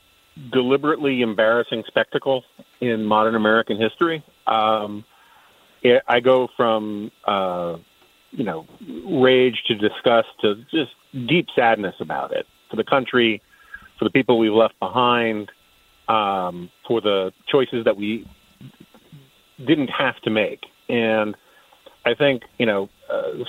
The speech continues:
scoring this purely on political terms kind of is too, is, is a little tawdry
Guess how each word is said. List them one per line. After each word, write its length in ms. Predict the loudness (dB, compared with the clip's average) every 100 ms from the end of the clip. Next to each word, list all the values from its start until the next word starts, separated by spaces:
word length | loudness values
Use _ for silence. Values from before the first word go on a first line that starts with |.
| 2
scoring 300 | 4 4 2
this 120 | 2
purely 260 | 2 4 4
on 140 | 2
political 400 | 2 2 2 0
terms 440 | 0 0 2 -2 -6 -10 -12 -14 _ _ _ _ _ _ _ _ -6 -2
kind 140 | 0
of 180 | 0 -4 _ _ _ _ _ _ _ _ _ _ _ -16 -12 -12 -4
is 120 | -2 0 2
too, 240 | 2 2 -4 _ _
is, 300 | -6 -2 0 0
is 140 | 2
a 80 | 4
little 240 | 4 2
tawdry 640 | 0 2 2 2 -4 -6